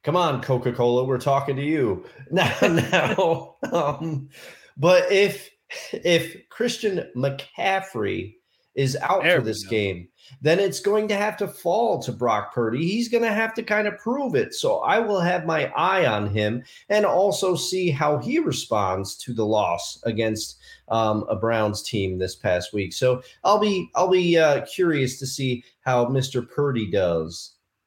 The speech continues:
Speaker 2: Yeah, from, I'm looking at the injury update right now. Uh, as of yesterday, Deebo Samuel is, is day to day, and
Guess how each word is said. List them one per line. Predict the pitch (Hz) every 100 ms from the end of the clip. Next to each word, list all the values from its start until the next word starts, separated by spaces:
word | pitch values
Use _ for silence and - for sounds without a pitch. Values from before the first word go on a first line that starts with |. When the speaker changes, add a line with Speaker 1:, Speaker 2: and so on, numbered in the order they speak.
| _ _ _ - - -
Speaker 2:
Yeah, | 156 151
from, | 143 170 160 156 -
I'm | 160
looking | 175 196 190
at | 180
the | 165 147
injury | 143 165 175 160 147 147
update | 156 - 147 139
right | 113 139 135
now. | 143 143 131 120 123
Uh, | 113 127 131
as | 147
of | 147
yesterday, | 139 160 - 151 156 147
Deebo | 135 139 156 156
Samuel | 143 160 156 151 156
is, | 147 131 - -
is | 143 120
day | 113 139 151
to | 139
day, | 120 147 156 151 - - - _ _ _ _ _ _ -
and | 165 156 143 139 135